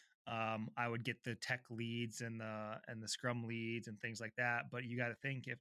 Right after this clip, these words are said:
I'm working with, um, fifteen different scrum teams, and some of those scrum teams, or fifteen different departments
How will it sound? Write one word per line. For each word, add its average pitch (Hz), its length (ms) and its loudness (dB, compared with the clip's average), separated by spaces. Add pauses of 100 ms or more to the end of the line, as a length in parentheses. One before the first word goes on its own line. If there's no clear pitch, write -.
(140)
I'm 123 160 0
working 120 420 -2
with, 110 380 -2 (800)
um, 104 440 4 (960)
fifteen 139 400 6
different 117 260 2
scrum 127 260 0
teams, 117 520 -4 (560)
and 123 180 2
some 135 140 4
of 123 80 4
those 120 120 4
scrum 135 260 4
teams, 120 480 0
or 139 120 4
fifteen 180 320 6
different 143 420 4 (380)
departments 131 760 0